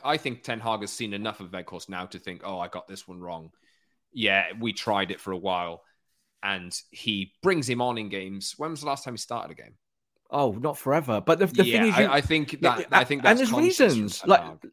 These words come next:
Speaker 2: yeah, like, when you've stopped scoring goals, there's no point playing him in the league to score goals, and no point. Like, he doesn't do that. And once you stopped playing the press in the league, which is what United did in the last ten games,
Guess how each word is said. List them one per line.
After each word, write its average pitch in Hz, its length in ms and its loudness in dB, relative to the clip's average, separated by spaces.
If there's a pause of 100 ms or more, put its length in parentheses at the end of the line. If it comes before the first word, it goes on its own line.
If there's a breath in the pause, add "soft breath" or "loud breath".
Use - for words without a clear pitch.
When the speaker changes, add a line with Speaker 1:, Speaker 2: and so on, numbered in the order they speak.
(160)
Speaker 2:
yeah, 240 180 6
like, 196 180 8
when 277 180 8
you've 254 140 4
stopped - 320 6
scoring 185 420 2
goals, 135 520 4
there's 170 180 -4
no 233 140 4
point 180 480 4
playing 165 300 4
him 139 420 4 (380 soft breath)
in 160 220 4
the 151 80 6
league 135 460 4
to 160 120 -2
score 180 280 4
goals, 226 320 6
and 185 140 2
no 226 140 6
point. 220 440 2
Like, 170 220 2
he 175 120 -6
doesn't 190 320 2
do 262 240 2
that. 113 240 2
And 160 160 2 (260 loud breath)
once 262 240 6
you 247 80 2
stopped - 320 2
playing 208 380 2
the 190 60 2
press 147 520 4
in 151 180 2
the 143 80 2
league, 117 400 2
which 139 140 -2
is 127 100 -4
what 147 140 4
United 139 260 0
did 147 100 0
in 135 60 0
the 131 60 0
last 139 240 2
ten 139 160 -2
games, 127 400 2